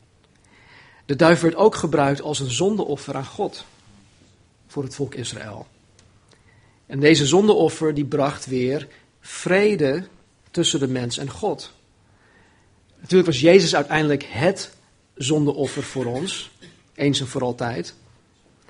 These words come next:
En door zijn offer heb ik nu niet alleen vrede met God, ik mag nu ook van de vrede van God genieten, wat de wereld niet kent. De wereld kent de vrede van God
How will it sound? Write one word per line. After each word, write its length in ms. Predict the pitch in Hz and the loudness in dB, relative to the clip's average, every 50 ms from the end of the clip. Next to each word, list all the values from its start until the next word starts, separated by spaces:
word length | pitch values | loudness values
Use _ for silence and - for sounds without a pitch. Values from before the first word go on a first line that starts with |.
| _ _ _ _ _ _ _ _ _ _ _ | _ _ _ _ _ _ _ _ _ _ _
En 160 | _ - 151 147 | _ -4 0 2
door 180 | 156 165 156 | 4 4 4
zijn 260 | 139 160 170 202 220 | 6 6 6 6 6
offer 340 | - 202 160 - - 160 135 | 4 2 2 4 2 0 0
heb 160 | 131 160 - | 2 0 0
ik 100 | 170 143 | 0 0
nu 180 | 139 143 160 185 | 2 2 2 4
niet 220 | 190 185 170 - | 4 2 2 0
alleen 540 | - 165 151 156 151 156 156 156 151 147 143 - - - _ _ _ _ _ _ | -2 -2 0 0 0 0 0 -2 -2 -4 -8 -12 -20 -20 _ _ _ _ _ _
vrede 560 | - - - - 185 170 170 170 165 160 139 | -16 -14 -4 2 4 6 8 8 6 6 4
met 360 | 135 135 143 170 226 - - | 2 2 0 0 0 -2 -6
God, 540 | - - - 123 127 175 - - - - _ _ _ _ _ _ _ _ _ _ _ _ _ _ _ _ _ _ _ _ _ _ _ _ _ _ _ _ _ _ | -12 -8 -8 -8 -8 -8 -10 -14 -20 -20 _ _ _ _ _ _ _ _ _ _ _ _ _ _ _ _ _ _ _ _ _ _ _ _ _ _ _ _ _ _
ik 220 | - 175 175 - | -2 -2 -2 0
mag 280 | 165 156 160 160 - - | -2 -2 -2 -2 -2 -4
nu 180 | 156 156 160 - | -4 -4 -2 -2
ook 240 | 147 147 151 147 | -2 -2 -2 -4
van 220 | - - - 143 143 | -6 -8 -6 -6 -6
de 100 | 131 127 | -6 -8
vrede 420 | - - 143 131 127 131 135 131 | -10 -8 -6 -4 -4 -4 -6 -6
van 360 | 127 - - - 196 202 196 | -10 -12 -10 -8 -6 -6 -6
God 380 | - - - 147 131 - - - | -8 -8 -8 -8 -8 -10 -14 -20
genieten, 560 | _ - - 127 113 117 113 - - 107 - 113 - _ _ _ - - _ _ _ _ _ _ _ _ _ _ _ _ _ _ _ | _ -16 -12 -12 -12 -12 -12 -14 -16 -20 -20 -20 -20 _ _ _ -20 -20 _ _ _ _ _ _ _ _ _ _ _ _ _ _ _
wat 160 | _ 117 113 | _ -14 -12
de 80 | - 123 | -12 -12
wereld 280 | 110 117 113 113 113 - | -10 -10 -10 -10 -10 -12
niet 140 | 135 131 | -12 -12
kent. 400 | - - 165 147 127 117 - - _ _ _ _ _ _ _ _ _ _ _ _ _ _ _ _ _ _ _ _ _ _ _ _ _ _ _ _ _ _ | -10 -12 -12 -12 -12 -14 -18 -20 _ _ _ _ _ _ _ _ _ _ _ _ _ _ _ _ _ _ _ _ _ _ _ _ _ _ _ _ _ _
De 140 | _ 127 117 | _ -12 -4
wereld 440 | 127 156 165 175 175 170 - - - | 0 2 2 2 0 -2 -8 -10 -8
kent 380 | - 160 160 156 151 - - | -6 -6 -6 -6 -8 -12 -16
de 60 | - | -16
vrede 420 | - - - 143 139 139 139 139 143 | -16 -12 -10 -6 -6 -4 -6 -6 -8
van 320 | - - - 127 127 123 | -14 -12 -12 -12 -12 -12
God 360 | - - - 123 120 120 - | -14 -14 -14 -14 -14 -14 -16